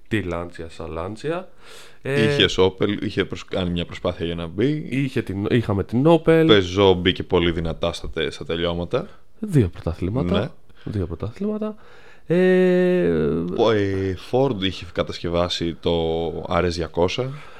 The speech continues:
Speaker 1: Το R S διακόσια.
Speaker 2: Όλοι ξέρουμε, το έχουμε δει
Speaker 1: Ακριβώς.
Speaker 2: και τα λοιπά.
Speaker 1: Lancia, ε, είναι με δύο αυτοκίνητα, τα οποία μηδέν τριάντα εφτά και Lancia Integrale στα τελευταία.
Speaker 2: Στα τελευταία.
Speaker 1: Ε, ο, η Opel, όπως είπαμε,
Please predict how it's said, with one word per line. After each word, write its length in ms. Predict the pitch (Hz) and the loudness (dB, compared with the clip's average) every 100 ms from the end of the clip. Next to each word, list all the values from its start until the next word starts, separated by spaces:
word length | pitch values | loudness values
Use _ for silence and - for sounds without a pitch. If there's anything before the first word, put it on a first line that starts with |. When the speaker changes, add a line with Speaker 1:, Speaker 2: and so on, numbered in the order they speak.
| - | -10
Speaker 1:
Το 140 | - 85 | -6 -6
R 20 | |
S 60 | 78 76 | -6 -10
διακόσια. 680 | 73 - 151 156 151 160 160 | -12 -8 -4 -4 -4 -4 2
Speaker 2:
Όλοι 320 | 92 87 85 | 4 4 -2
ξέρουμε, 480 | - 90 82 82 80 85 | 0 2 2 -2 -8 -8
το 140 | 82 | -4
έχουμε 240 | - 147 120 | 0 2 2
δει 60 | |
Speaker 1:
Ακριβώς. 540 | 117 147 160 165 165 160 | 2 6 8 8 8 6
Speaker 2:
και 20 | |
τα 60 | - | 4
λοιπά. 340 | 139 143 139 147 | 6 6 6 2
Speaker 1:
Lancia, 360 | 135 120 110 | 0 2 2
ε, 120 | 110 - | 0 0
είναι 240 | 101 123 | 0 2
με 120 | 117 107 | 2 2
δύο 220 | 131 135 | 6 4
αυτοκίνητα, 680 | - 107 104 95 85 90 | 4 -4 -2 -4 -4 -6
τα 100 | 92 | -4
οποία 460 | 95 - 104 92 90 - - | -4 -2 -2 -4 -6 -14 -12
μηδέν 360 | 101 104 113 110 | -8 -2 -2 0
τριάντα 280 | 101 98 | 0 0
εφτά 540 | 92 - 104 95 87 - - | 2 2 4 2 0 -6 0
και 280 | 120 107 - - 101 | 4 4 2 -4 0
Lancia 340 | 98 95 90 85 | 0 0 -4 -4
Integrale 560 | 85 90 87 82 78 - 107 | -2 0 2 0 -2 -6 -12
στα 220 | - - | -10 -6
τελευταία. 580 | 87 85 - 117 165 214 | -2 -2 0 0 0 -2
Speaker 2:
Στα 180 | - 87 | -6 -4
τελευταία. 520 | 85 78 - 104 131 - - | -4 -6 0 0 0 -4 -10
Speaker 1:
Ε, 840 | - 120 120 123 123 123 123 120 123 120 120 120 120 117 - | -2 0 2 2 0 0 0 -2 -4 -4 -4 -6 -6 -6 -2
ο, 120 | 104 | 2
η 120 | 101 135 | 6 8
Opel, 300 | 131 127 120 | 6 4 0
όπως 200 | 113 113 | -2 -6
είπαμε, 600 | 117 110 104 104 98 90 | -8 -6 -6 -8 -10 -12